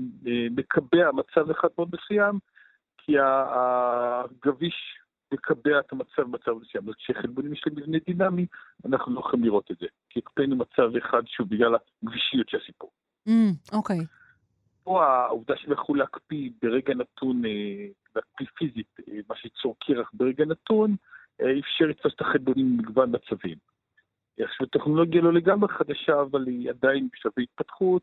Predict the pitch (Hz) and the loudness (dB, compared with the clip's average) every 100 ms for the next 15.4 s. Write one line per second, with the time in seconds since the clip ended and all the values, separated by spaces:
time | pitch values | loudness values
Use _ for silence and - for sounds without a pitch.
0 | - 123 123 117 117 117 - - - _ | -2 0 2 2 0 -4 -6 -14 -20 _
1 | _ 117 127 131 - 147 135 - 131 123 | _ -2 0 0 0 -2 -2 -2 -2 0
2 | 127 123 117 123 113 - 110 104 104 92 | 0 0 0 0 -2 0 0 2 0 0
3 | 95 90 87 - _ _ _ _ 110 123 | 0 0 -2 -6 _ _ _ _ -2 -2
4 | - - 151 165 - 156 156 - 156 - | 0 0 2 0 2 4 4 4 0 0
5 | 147 160 196 - - 151 139 131 135 - | 2 2 2 2 0 2 2 0 -2 -4
6 | 131 147 - 151 151 - 185 151 - 127 | -2 -2 -2 -4 -4 -2 -2 0 0 0
7 | 147 - 147 143 - 170 208 196 190 - | -2 0 0 0 0 2 4 4 4 0
8 | _ _ _ _ - 131 131 131 131 - | _ _ _ _ 0 2 4 2 0 -2
9 | 131 123 - - - 196 190 170 123 147 | 0 0 0 -2 2 4 4 0 2 2
10 | 143 135 - - 123 131 - 131 139 139 | 2 -2 -2 -2 -2 -6 -4 -2 -2 0
11 | 123 131 123 113 123 - 113 - - 113 | 2 4 4 2 -4 -4 -6 -4 -2 -2
12 | 117 110 104 - - - - 208 220 - | -2 -4 -6 -6 -8 -6 -6 -4 -6 -10
13 | 185 190 - 190 _ _ _ _ _ 220 | -14 -14 -12 -16 _ _ _ _ _ -2
14 | 226 262 247 220 285 302 277 - 233 247 | 2 6 6 6 6 6 4 4 2 2
15 | 269 226 240 269 | 4 4 6 4